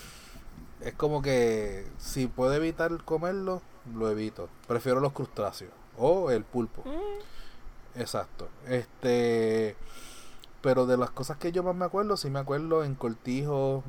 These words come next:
Speaker 1: ver las películas en el televisor de la sala, este, cambiar, no importaba, o sea, ver la misa de, de Telemundo por las mañanas,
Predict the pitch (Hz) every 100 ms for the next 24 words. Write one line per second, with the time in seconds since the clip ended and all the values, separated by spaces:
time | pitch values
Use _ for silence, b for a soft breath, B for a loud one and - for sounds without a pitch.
0 | 113 113 117 113 127 127 123 131 127 127
1 | 120 113 110 107 - 104 113 113 - 113
2 | 120 131 127 127 120 B B B B -
3 | 110 - - 107 107 101 101 98 92 92
4 | 92 101 - - - - - 110 101 110
5 | 117 143 135 123 - 120 113 127 135 139
6 | 135 - 113 107 113 120 139 - B B
7 | 120 120 117 113 131 131 131 131 131 127
8 | 127 123 120 120 139 147 135 135 123 120
9 | 113 110 117 135 151 143 135 135